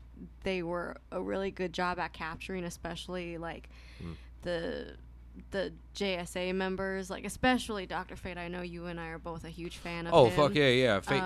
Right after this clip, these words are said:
Speaker 2: Fate
Speaker 1: Um,
Speaker 2: Daddy, yeah.
Speaker 1: oh, yeah, no, for sure. And, like, I thought they did a really good job with Black Adam as a character, like, in general,
Speaker 2: He's
Speaker 1: 'cause
Speaker 2: the
Speaker 1: I,
Speaker 2: same
Speaker 1: 'cause he is
Speaker 2: character.
Speaker 1: the same character.
Speaker 2: He's the
Speaker 1: Like,
Speaker 2: same
Speaker 1: that's
Speaker 2: shit. He's
Speaker 1: exactly
Speaker 2: just
Speaker 1: how
Speaker 2: evil.
Speaker 1: he is. Yeah, he's just, he's just a fucking dick.
Speaker 2: Oh my God, you ever,
Speaker 1: Yeah.
Speaker 2: you gotta read the,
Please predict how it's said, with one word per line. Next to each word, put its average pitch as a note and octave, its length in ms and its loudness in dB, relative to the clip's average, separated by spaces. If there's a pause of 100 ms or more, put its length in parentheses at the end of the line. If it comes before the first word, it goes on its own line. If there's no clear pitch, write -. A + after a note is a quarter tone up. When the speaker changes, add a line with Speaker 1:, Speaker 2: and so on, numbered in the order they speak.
Speaker 2:
Fate C#3 140 4
Speaker 1:
Um, C3+ 60 -4
Speaker 2:
Daddy, F#2 240 2
yeah. G2 280 0
Speaker 1:
oh, A#3 240 2
yeah, G3 220 -2
no, F3 140 -4
for F3+ 120 -10
sure. F3 340 -6
And, F#3 240 -6
like, F3 360 -8
I A3 140 -4
thought D#4+ 140 -4
they C4 100 -2
did A#3+ 160 -2
a G3 60 -4
really G3+ 220 -4
good F#3 180 -6
job F3+ 280 -4
with A#3+ 160 -8
Black F3+ 280 -4
Adam F3+ 300 -6
as F3 140 -8
a F3+ 40 -10
character, F3+ 460 -6
like, D#3 200 -10
in F3 100 -6
general, F3+ 380 -4
Speaker 2:
He's F3+ 100 2
Speaker 1:
'cause F#3+ 140 2
Speaker 2:
the G#3+ 60 2
Speaker 1:
I, - 20 2
Speaker 2:
same D#4 260 8
Speaker 1:
'cause - 80 2
he G#3+ 40 12
is A#3+ 100 10 (240)
Speaker 2:
character. G3 160 0
Speaker 1:
the - 60 -8
same G#3+ 260 0
character. G#3 320 0
Speaker 2:
He's A3 120 6
the A3+ 60 6
Speaker 1:
Like, G3+ 100 6
Speaker 2:
same C#4 220 10
Speaker 1:
that's A3+ 120 6
Speaker 2:
shit. C#4+ 200 6
He's E3+ 140 4
Speaker 1:
exactly G3 60 0
Speaker 2:
just F#3+ 100 -4
Speaker 1:
how G#3 80 4 (100)
Speaker 2:
evil. G#3 40 0
Speaker 1:
he A3+ 60 0 (140)
is. E3+ 80 -6
Yeah, G#3 220 -2
he's F#3 160 -8
just, - 260 -8 (300)
he's F#3+ 120 -6
just A#3 160 -6
a - 20 -14
fucking F3 280 -6
dick. F#3+ 220 -6
Speaker 2:
Oh B2+ 60 4
my G#2+ 120 4
God, G2 260 4
you G#2+ 80 2
ever, A2+ 100 2
Speaker 1:
Yeah. G#2 180 -2
Speaker 2:
you B2+ 80 4
gotta A#2+ 220 4
read G2+ 160 0
the, F#2+ 180 -8